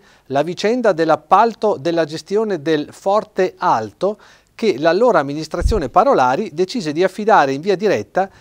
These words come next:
ad una società espressione del mondo economico dell'Alto Garda, la Sapori S R L, formata dalle associazioni di categoria,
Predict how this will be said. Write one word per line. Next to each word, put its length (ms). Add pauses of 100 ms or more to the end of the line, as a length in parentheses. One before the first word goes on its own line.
(140)
ad 200
una 180
società 600
espressione 640
del 140
mondo 300
economico 580
dell'Alto 420
Garda, 480 (280)
la 280
Sapori 840
S 260
R 540
L, 240 (320)
formata 560
dalle 240
associazioni 600
di 120
categoria, 760